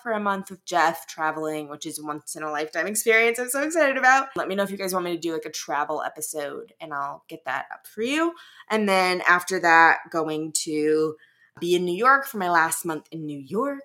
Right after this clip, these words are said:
And then my mom is gonna come visit. My mom, my aunt, my cousin are gonna come visit. And then I'm going to the Drake concert. They're already planning trips for my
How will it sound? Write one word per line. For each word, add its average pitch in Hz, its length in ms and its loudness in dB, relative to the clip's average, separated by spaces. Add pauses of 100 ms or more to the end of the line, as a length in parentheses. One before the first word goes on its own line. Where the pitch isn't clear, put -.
And 185 240 -4
then 175 460 -2
my 175 100 -4
mom 160 240 -2
is 208 80 -6
gonna 262 180 -8
come 277 140 -10
visit. 285 180 -8
My 190 120 -4
mom, 180 280 -4
my 196 100 -6
aunt, 170 360 -10
my 170 140 -14
cousin 165 400 -10
are 190 80 -10
gonna 214 180 -8
come 226 240 -12
visit. 240 440 -6 (380)
And 175 120 -6
then 160 80 -4
I'm 156 100 -6
going 147 220 -6
to 156 40 -10
the 208 80 -10
Drake 285 380 -6
concert. 254 680 -2 (100)
They're 220 340 6
already 254 380 6
planning 208 800 0 (400)
trips - 800 0
for 196 180 -2
my 156 720 0